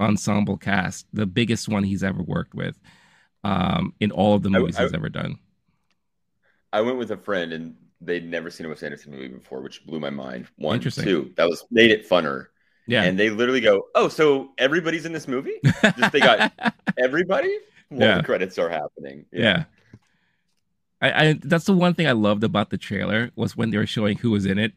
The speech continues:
Speaker 1: and it just kept rolling and rolling. I'm just like, "This movie is just stacked." It's like,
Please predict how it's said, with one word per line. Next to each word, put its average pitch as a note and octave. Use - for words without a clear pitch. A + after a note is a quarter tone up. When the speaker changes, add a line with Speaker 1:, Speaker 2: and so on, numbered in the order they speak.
Speaker 1:
and A2
it A2
just B2
kept -
rolling G#2
and G2
rolling. G#2
I'm G#2+
just C#3+
like, B2
"This -
movie A3
is D#3+
just -
stacked." F3
It's D3
like, E3